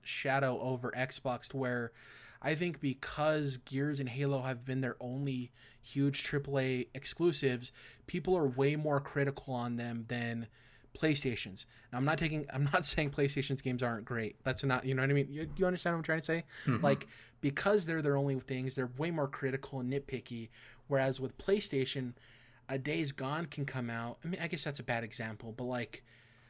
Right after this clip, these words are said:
Speaker 1: I guess Horizon Zero Dawn. I wouldn't
Speaker 2: It
Speaker 1: put Horizon Zero Dawn
Speaker 2: Yeah.
Speaker 1: in the same place as Last of Us or God of War, right? Horizon Zero Dawn, great game, not to that extent, from what I've seen, anyways. If Horizon Zero Dawn came out on Xbox, I don't know if it would have got the same pri-,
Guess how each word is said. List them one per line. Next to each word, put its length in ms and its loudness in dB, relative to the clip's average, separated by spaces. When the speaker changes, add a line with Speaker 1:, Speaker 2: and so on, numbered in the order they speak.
Speaker 1:
I 40 0
guess 120 10
Horizon 400 4
Zero 180 2
Dawn. 280 -8
I 60 -2
wouldn't 180 6
Speaker 2:
It 20 -10
Speaker 1:
put 140 0
Horizon 300 2
Zero 180 6
Dawn 140 6
Speaker 2:
Yeah. 80 4
Speaker 1:
in 60 -2
the 60 -4
same 240 -2
place 320 -2
as 100 -6
Last 340 -2
of 120 -4
Us 180 -6
or 260 -6
God 180 0
of 100 -10
War, 140 -6
right? 340 -2
Horizon 280 4
Zero 160 4
Dawn, 140 2
great 260 2
game, 300 0
not 240 0
to 80 -2
that 160 0
extent, 340 -8
from 180 0
what 120 6
I've 220 2
seen, 280 -8
anyways. 500 -10
If 220 0
Horizon 400 2
Zero 240 4
Dawn 520 2
came 180 -2
out 120 2
on 100 0
Xbox, 640 -4
I 100 2
don't 160 2
know 140 2
if 100 -6
it 40 0
would 100 4
have 80 0
got 140 -2
the 80 -12
same 180 -6
pri-, 220 -6